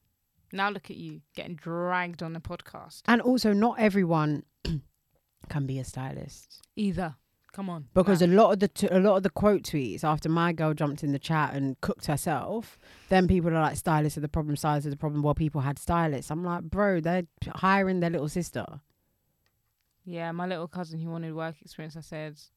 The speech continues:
Speaker 1: "All right, you can style me for this."
Speaker 2: Do you know what I
Speaker 1: This
Speaker 2: mean?
Speaker 1: isn't
Speaker 2: They're
Speaker 1: the
Speaker 2: giving,
Speaker 1: thing.
Speaker 2: they're giving people, like, an opportunity, which is, like, fine. If you don't respect J R M Gala that much that you feel like it's the place to give them the platform,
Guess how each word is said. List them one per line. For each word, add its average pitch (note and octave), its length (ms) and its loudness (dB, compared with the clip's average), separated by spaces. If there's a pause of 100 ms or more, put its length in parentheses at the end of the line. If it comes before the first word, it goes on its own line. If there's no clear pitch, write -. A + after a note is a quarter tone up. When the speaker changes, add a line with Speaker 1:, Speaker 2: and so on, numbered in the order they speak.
Speaker 1:
"All E3 80 -8
right, D#3 180 -6
you D#3 100 -14
can D#3+ 120 -12
style D#3 240 -10
me D3+ 120 -10
for E3 140 -16
this." D#3+ 220 -12
Speaker 2:
Do F3+ 160 2
you B3+ 60 12
know C4 80 10
what B3+ 60 6
I B3+ 60 6
Speaker 1:
This B3+ 60 8
Speaker 2:
mean? C4+ 180 8
Speaker 1:
isn't A3 100 4
Speaker 2:
They're G#3+ 100 8
Speaker 1:
the G#3+ 40 0
Speaker 2:
giving, A#3 280 8
Speaker 1:
thing. - 220 -10
Speaker 2:
they're A3 140 10
giving A3+ 300 8
people, A3 380 6
like, D#3+ 180 0
an - 100 -2
opportunity, F#3+ 800 -2
which F#3 260 -6
is, G3 100 -6
like, G#3 200 0
fine. A#3+ 300 6 (340)
If D4+ 160 10
you C#4 100 12
don't D4+ 180 10
respect A3 300 4
J G3 140 4
R F3+ 140 6
M E3 120 8
Gala D#3+ 300 4
that F3 200 2
much E3 380 2
that E3 220 -6
you D#3+ 180 2
feel F3+ 260 8
like D#3 200 2
it's D#3+ 100 -4
the D#3+ 80 -2
place E3 320 2
to - 140 -4
give D3+ 300 2
them D#3 180 4
the D3+ 80 4
platform, D#3+ 640 -2